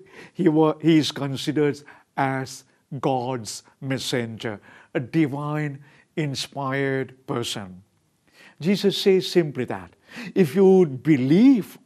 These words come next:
in John the Baptist, if you recognize John the Baptist, do you tell me? And then you tell me that, do you believe and do you recognize him? Do you recognize his authority?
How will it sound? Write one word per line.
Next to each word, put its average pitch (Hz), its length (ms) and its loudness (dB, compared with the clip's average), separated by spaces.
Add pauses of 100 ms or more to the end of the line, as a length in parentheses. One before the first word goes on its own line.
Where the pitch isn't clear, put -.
(100)
in 135 280 0
John 123 340 -2
the 113 80 -6
Baptist, - 760 -14 (480)
if 180 140 0
you 185 140 6
recognize 160 840 0
John 123 320 -8
the 113 80 -8
Baptist, 110 760 -14 (960)
do 180 140 4
you 190 160 4
tell 185 320 2
me? 107 300 -8 (640)
And 143 160 2
then 165 200 4
you 165 100 4
tell 170 240 4
me 165 380 2 (240)
that, 151 240 0
do 165 140 8
you 208 200 4
believe 135 720 0
and 147 180 -2
do 170 120 6
you 214 160 2
recognize 160 720 -2
him? 110 300 -10 (340)
Do 156 100 4
you 185 200 6
recognize 185 640 2
his 170 180 0
authority? 175 800 -2